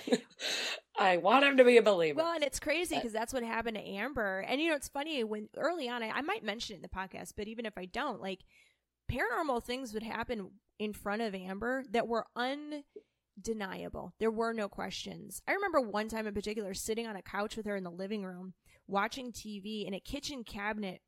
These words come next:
Speaker 2: popped open in a way that was not possible, and then, like, slowly creaked open and then just stopped. And my response obviously was like, "Oh God, it's in the kitchen," and, like,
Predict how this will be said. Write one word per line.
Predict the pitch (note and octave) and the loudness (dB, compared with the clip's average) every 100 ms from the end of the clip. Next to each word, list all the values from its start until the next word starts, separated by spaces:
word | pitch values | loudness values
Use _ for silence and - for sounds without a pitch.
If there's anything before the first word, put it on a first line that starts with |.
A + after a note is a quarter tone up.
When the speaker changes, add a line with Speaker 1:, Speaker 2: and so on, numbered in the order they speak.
| - | -10
Speaker 2:
popped | G#3+ A#3 - - | -4 -4 -6 -4
open | G3+ A3 F#3+ F3+ F3+ F3+ _ _ _ - | -2 -2 -8 -12 -14 -16 _ _ _ -4
in | A3 | -2
a | G#3 | 0
way | G3 G3+ | 0 0
that | G#3 F#3+ | 0 0
was | F#3+ F3 | -4 -6
not | G3 F#3+ G3 G#3 - _ _ _ - | -6 -2 -2 -4 -6 _ _ _ -14
possible, | - E3+ - B3+ D#4 F4+ F#4 - - - | -10 -8 -6 -4 -4 -6 -8 -16 -14 0
and | B3 | 4
then, | C#4 C4+ | 4 4
like, | C4 - | 0 -2
slowly | - - - A3+ A3 A3+ C4 B3+ A#3 | -8 -8 -6 -4 2 2 2 -2 -8
creaked | - - A3+ B3 - - | -12 -8 -8 -8 -12 -6
open | F#3+ G3 C4 F4 F#4+ _ _ _ _ _ _ _ _ - - | -6 -4 -8 -8 -14 _ _ _ _ _ _ _ _ -20 -6
and | A#3+ | -4
then | A#3+ | -2
just | G#3+ - | -4 -6
stopped. | - G3 G#3 - - - _ _ _ _ _ - | -4 -4 -4 -6 -12 -16 _ _ _ _ _ -2
And | D4 C#4+ B3 G#3+ | 0 2 0 -2
my | A3+ D#4+ | 0 0
response | F4 C#4 - G#3+ G#3 G#3 - _ - | -2 -6 -6 -6 -6 -8 -12 _ -6
obviously | G#3 G#3 G3+ - G3 | -4 -4 -8 -8 -8
was | F#3+ F3+ | -10 -10
like, | F#3 - | -12 -8
"Oh | F#3+ F#3+ | -6 -4
God, | F#3+ F#3+ | -4 -6
it's | F#3 - | -8 -12
in | F3+ | -14
the | F#3 | -12
kitchen," | G3 - F#3+ F#3 | -12 -10 -12 -10
and, | F#3 F#3 | -10 -10
like, | F#3 - | -12 -18